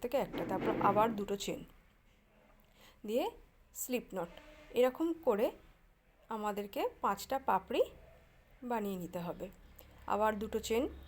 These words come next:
দুটো চেন থেকে আবার দুটো ডিসি। যেটা বলছিলাম যে এরকম করে কন্টিনিউ করতে হবে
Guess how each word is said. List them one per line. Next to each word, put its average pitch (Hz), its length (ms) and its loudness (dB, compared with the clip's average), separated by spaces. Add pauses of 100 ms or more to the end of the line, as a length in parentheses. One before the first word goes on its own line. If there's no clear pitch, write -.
(1900)
দুটো 226 180 2
চেন 220 260 0
থেকে 220 280 2
আবার 208 240 6 (320)
দুটো 214 240 -2
ডিসি। 220 420 -4 (4000)
যেটা 269 240 4
বলছিলাম 247 460 4 (420)
যে 269 60 0
এরকম 233 300 6
করে 247 180 2
কন্টিনিউ 240 500 4
করতে 226 320 2
হবে 214 280 6